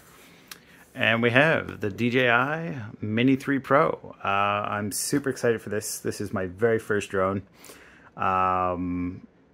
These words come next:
reasons for picking this up is that drone laws in Japan are changing recently. Uh, some for the better, some for the worse. Um,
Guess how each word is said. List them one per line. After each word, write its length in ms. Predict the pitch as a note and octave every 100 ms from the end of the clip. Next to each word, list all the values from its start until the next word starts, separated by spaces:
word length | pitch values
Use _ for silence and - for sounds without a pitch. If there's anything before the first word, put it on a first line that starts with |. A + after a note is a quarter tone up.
| _ - - - _ _ _ _ -
reasons 320 | C#3+ B2+ C3
for 120 | A#2
picking 220 | C3+ A#2+
this 140 | A#2 -
up 240 | A#2 -
is 140 | A2 G2+
that 240 | G2 G2
drone 300 | F#2+ A#2+ A#2
laws 240 | A2 A2
in 60 | G#2
Japan 360 | G2 A2+ A2 G#2
are 80 |
changing 480 | F#2 A2+ A2+ A2 A#2
recently. 640 | A2+ A2+ A#2+ A#2 A#2+ G#2+ - -
Uh, 720 | F#2+ F#2+ F#2+ F#2+ F#2+ F#2 F#2 F#2 - _ _ _
some 280 | - - A2+
for 80 | G2
the 40 |
better, 220 | F#2 A2
some 160 | - A2
for 80 | G2+
the 40 |
worse. 280 | G#2 G#2+ - - - - - - -
Um, 840 | G2 F#2 F#2 F#2+ F#2+ F#2+ F#2+